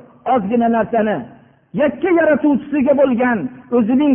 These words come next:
tabiati va olam isbotlab turgan Allohga bo'lgan iymonni talab qilyapti. Shu zotning besh marta buyrug'ini bir kecha-yu bir kunduzda besh vaqt namozni talab qilyapti.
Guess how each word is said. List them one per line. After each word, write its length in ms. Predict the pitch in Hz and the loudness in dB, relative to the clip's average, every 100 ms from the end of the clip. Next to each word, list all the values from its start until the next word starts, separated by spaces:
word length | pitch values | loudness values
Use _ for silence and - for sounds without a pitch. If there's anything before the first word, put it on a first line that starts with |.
| - | 0
tabiati 540 | 269 269 262 277 294 | -2 0 0 0 0
va 100 | 277 262 | 0 2
olam 280 | 277 277 277 | 2 2 2
isbotlab 520 | 262 247 262 254 262 254 | 0 0 -2 0 -2 0
turgan 320 | 254 247 233 | 0 0 0
Allohga 500 | 208 220 220 175 220 | 0 0 0 0 0
bo'lgan 340 | 202 196 196 | 0 0 -2
iymonni 440 | 196 190 190 190 185 | -4 -4 -2 -2 -2
talab 240 | 185 147 | -2 -4
qilyapti. 420 | - 123 90 - 71 _ _ _ _ _ _ _ _ _ - | -4 -6 -8 -12 -20 _ _ _ _ _ _ _ _ _ -2
Shu 100 | 330 | 0
zotning 520 | 277 311 294 262 320 269 196 - - _ _ _ _ - _ | 4 2 2 0 0 0 -2 -12 -20 _ _ _ _ -20 _
besh 300 | 156 320 - | -4 -2 0
marta 460 | 247 294 - 269 277 226 139 - | 0 0 -2 0 0 0 -4 -8
buyrug'ini 640 | 160 277 285 294 247 285 269 139 - - _ | 0 2 4 4 4 4 2 0 -8 -20 _
bir 140 | 170 277 | -2 -2
kecha-yu 360 | 240 269 285 269 233 | 0 -2 0 2 2
bir 100 | 247 | 0
kunduzda 520 | 269 262 247 214 269 233 | 2 2 2 2 2 0
besh 160 | 269 | 0
vaqt 200 | 262 233 | 0 0
namozni 420 | 247 262 262 226 262 | 0 2 2 2 0
talab 260 | 254 269 - | 0 0 0
qilyapti. 460 | 262 240 190 - | 0 2 0 -4